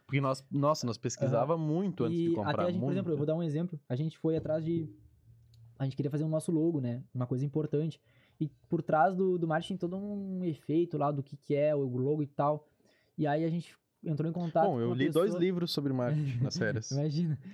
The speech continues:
Speaker 2: Aí a gente entrou em contato com um cara que trabalha só com isso, né? E aí a gente, não, a gente nunca vai valorizar, mas, ah, pra nós, no nosso momento, era um valor,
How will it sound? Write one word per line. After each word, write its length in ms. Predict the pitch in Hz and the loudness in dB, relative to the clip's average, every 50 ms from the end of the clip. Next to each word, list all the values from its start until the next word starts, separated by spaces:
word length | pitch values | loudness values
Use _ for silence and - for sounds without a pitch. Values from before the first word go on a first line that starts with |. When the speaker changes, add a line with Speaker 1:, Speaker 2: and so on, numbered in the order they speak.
| - 139 | -14 -4
Speaker 2:
Aí 160 | - 151 156 | 0 0 2
a 40 | 175 | 2
gente 120 | 180 180 | 0 -2
entrou 180 | 196 165 180 190 | -2 -2 -2 -2
em 40 | 185 | -2
contato 280 | 190 180 175 170 170 | 0 0 0 0 -2
com 80 | - 190 | -2 -4
um 280 | 185 185 180 175 175 165 | -2 -2 0 -2 -2 -2
cara 280 | - 156 147 156 170 | -2 0 0 0 0
que 80 | 165 - | -2 -4
trabalha 440 | - 165 160 143 135 135 147 165 156 | -2 0 0 2 2 0 0 0 -4
só 300 | - - - 147 147 151 | -4 -4 -2 -2 -2 0
com 140 | - 160 | -2 -2
isso, 240 | 147 147 170 175 - 170 | -2 -2 -4 -4 -4 -4
né? 180 | 147 131 135 _ _ _ _ _ _ _ _ _ _ _ _ _ _ _ _ _ - | -4 -4 -6 _ _ _ _ _ _ _ _ _ _ _ _ _ _ _ _ _ -6
E 160 | - 160 165 | -2 0 2
aí 320 | 165 160 165 165 175 180 180 | 2 2 2 2 2 2 0
a 60 | 180 | 0
gente, 400 | 170 160 - - - 185 170 - _ _ _ _ _ _ - - | -2 -4 -6 -4 -4 -4 -4 -6 _ _ _ _ _ _ -6 -2
não, 300 | 160 156 170 180 180 185 | -2 0 0 0 -2 0
a 100 | 180 170 170 | 0 0 0
gente 140 | 160 - 165 | 0 0 0
nunca 180 | 160 165 208 | 0 0 2
vai 120 | 185 190 185 | 0 0 0
valorizar, 500 | 175 185 180 170 165 156 165 185 - 170 | 2 0 0 0 0 2 2 0 0 -2
mas, 200 | 156 151 151 143 | -2 -2 0 0
ah, 260 | 156 156 151 151 151 147 - _ - | 0 0 0 -2 -2 -4 -8 _ -4
pra 200 | 156 151 156 175 | 0 0 0 2
nós, 580 | 185 175 165 165 185 220 - - - - - - - | 2 2 4 4 4 4 4 0 -6 -8 -10 -6 -4
no 100 | 147 151 | -2 0
nosso 180 | 160 165 - 190 | 0 2 2 2
momento, 280 | 170 165 170 165 - - | 0 0 -2 -4 -6 -2
era 380 | 175 165 165 165 170 165 165 | 0 2 2 2 2 0 0
um 100 | 165 165 | 0 0
valor, 320 | 156 160 156 156 156 170 | 0 0 0 0 0 -2